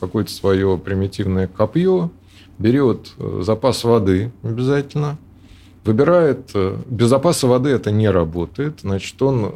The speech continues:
выбирает жертву, ну, какую-нибудь, например, там, зебру или антилопу, ну, допустим, зебру,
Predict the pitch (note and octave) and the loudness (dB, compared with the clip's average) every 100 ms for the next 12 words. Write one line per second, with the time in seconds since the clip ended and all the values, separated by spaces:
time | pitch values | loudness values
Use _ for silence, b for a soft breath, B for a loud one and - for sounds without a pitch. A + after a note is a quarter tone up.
0 | F#2 F#2+ G#2 A#2 C#3 C#3+ G2+ F2 F#2+ F2+ | -4 -4 0 2 4 4 2 0 2 2
1 | E2 G2+ A#2 D3+ G#2 - F#2 G#2+ G#2 F#2+ | -2 -6 -2 -2 -2 -4 -4 0 0 0
2 | E2 E2+ F2+ F#2 G2 - D#2 D#2+ D#2 F2+ | -4 -4 -2 0 0 -4 -10 -8 -2 0
3 | F2 D#2 F2 F2+ F2 F2 E2+ - E2 F2 | 0 -2 -10 -12 -8 -6 -6 -6 -10 -6
4 | F2 G#2+ F#2+ F2+ - D#2 E2 F#2 E2+ - | -2 0 0 -2 -8 -8 -2 2 0 -2